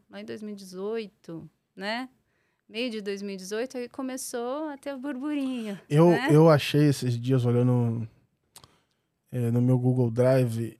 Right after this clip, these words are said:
Speaker 2: eu achei uma foto e um, alguma coisa que eu escrevi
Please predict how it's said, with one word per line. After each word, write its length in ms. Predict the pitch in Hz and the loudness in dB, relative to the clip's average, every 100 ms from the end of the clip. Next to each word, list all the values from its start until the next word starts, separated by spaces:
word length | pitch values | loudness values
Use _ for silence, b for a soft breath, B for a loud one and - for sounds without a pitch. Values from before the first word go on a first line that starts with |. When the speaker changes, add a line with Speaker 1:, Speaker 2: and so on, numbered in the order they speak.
| _ | _
Speaker 2:
eu 160 | 131 127 | -2 2
achei 480 | 127 - - 131 131 | 2 0 -2 0 0
uma 240 | 127 127 | 0 -2
foto 800 | - - - 131 127 131 151 147 - | -4 -10 -8 -4 -4 -4 -10 -10 -12
e 140 | - 135 | -10 -6
um, 140 | 139 | -4
alguma 200 | 127 135 | -4 -6
coisa 260 | 190 165 143 | -4 -4 -4
que 80 | 143 | -4
eu 60 | |
escrevi 640 | 135 - 131 123 127 127 180 | -6 -4 -6 -6 -8 -10 -10